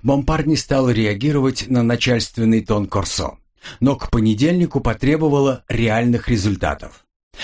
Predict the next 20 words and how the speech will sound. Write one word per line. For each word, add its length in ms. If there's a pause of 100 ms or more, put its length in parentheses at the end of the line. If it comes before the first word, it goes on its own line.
(100)
Хозяйка 500
конторы 440
приняла 440
решение 540
в 80
начале 400
недели 500 (140)
дать 360
пресс-конференцию, 1120 (140)
чтобы 340
убедить 600
средства 580
массовой 540
информации 720
и 200
публику 640 (120)
в 140
успешном 600
продвижении 640
расследования. 840